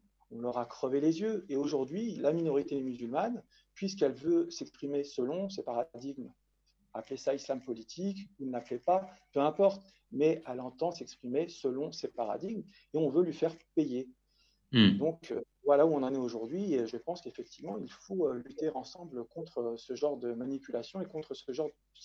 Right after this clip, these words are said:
Speaker 1: contre cette politique d'État qui n'est pas simplement, euh, une diversion, mais bien une politique contre une communauté visant à les reléguer,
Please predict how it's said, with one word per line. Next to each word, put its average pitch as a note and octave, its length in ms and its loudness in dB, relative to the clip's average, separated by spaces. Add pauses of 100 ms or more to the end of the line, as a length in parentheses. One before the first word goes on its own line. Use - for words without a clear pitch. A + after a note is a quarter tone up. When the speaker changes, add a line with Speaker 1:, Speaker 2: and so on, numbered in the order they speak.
(100)
Speaker 1:
contre D3+ 220 -10
cette - 180 -6
politique E3 600 2 (360)
d'État D3 360 4
qui - 140 -4
n'est C3+ 120 -2
pas F3 180 -2
simplement, C#3+ 760 -4
euh, A2 40 -4 (300)
une C3 60 -8
diversion, D3 420 -4
mais C3+ 140 -2
bien D#3 160 -2
une D3 100 -4
politique - 460 -4
contre G#3+ 260 0
une D#3+ 100 -6
communauté C3 680 -2 (560)
visant D3+ 440 -2 (420)
à C#3 100 4
les B2+ 100 2
reléguer, D#3 580 2